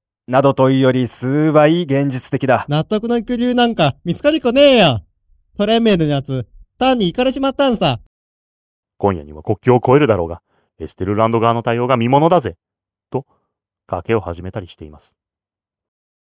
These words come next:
Speaker 3: ふと気がつくと、目の前に、その場には不釣り合いな、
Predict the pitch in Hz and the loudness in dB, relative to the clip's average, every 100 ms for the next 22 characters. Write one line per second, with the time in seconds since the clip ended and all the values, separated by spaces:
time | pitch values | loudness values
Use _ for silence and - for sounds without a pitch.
0 | _ _ _ _ _ _ _ _ - 139 | _ _ _ _ _ _ _ _ -2 -2
1 | - 92 95 - - - 76 _ _ _ | -2 -10 -14 -14 -16 -14 -18 _ _ _
2 | _ _ _ _ _ _ - 127 139 95 | _ _ _ _ _ _ -4 0 0 -2
3 | 82 _ _ _ _ _ _ 85 90 104 | -8 _ _ _ _ _ _ -8 -4 -4
4 | 113 101 - - 104 104 82 82 | -4 -10 -12 -12 -2 0 -2 -10